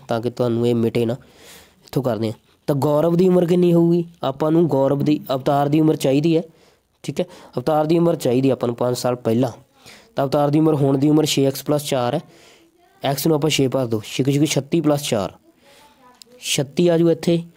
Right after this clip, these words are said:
ਪਲੱਸ ਚਾਰ ਹੋਰ ਜਾਣੂ, ਜਾਣਗੇ, ਮਤਲਬ ਹੁਣ ਦੀ ਜਿਹੜੀ ਉਮਰ ਆ ਅਵਤਾਰ ਦੀ ਉਹ ਕਿੰਨੀ ਹੈ? ਚਾਲੀ। ਪੰਜ ਸਾਲ ਪਹਿਲਾਂ ਕਿੰਨੀ ਹੋ ਜੂ ਵੀ? ਉੱਪਰ ਦੇਖੋ ਬੇਟਾ, ਪੰਜ ਸਾਲ ਪਹਿਲਾਂ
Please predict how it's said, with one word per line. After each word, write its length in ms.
ਪਲੱਸ 260
ਚਾਰ 280
ਹੋਰ 200
ਜਾਣੂ, 220
ਜਾਣਗੇ, 340
ਮਤਲਬ 320
ਹੁਣ 140
ਦੀ 140
ਜਿਹੜੀ 220
ਉਮਰ 200
ਆ 60
ਅਵਤਾਰ 320
ਦੀ 120
ਉਹ 100
ਕਿੰਨੀ 240
ਹੈ? 60
ਚਾਲੀ। 340
ਪੰਜ 260
ਸਾਲ 240
ਪਹਿਲਾਂ 280
ਕਿੰਨੀ 200
ਹੋ 100
ਜੂ 120
ਵੀ? 180
ਉੱਪਰ 280
ਦੇਖੋ 260
ਬੇਟਾ, 180
ਪੰਜ 180
ਸਾਲ 220
ਪਹਿਲਾਂ 360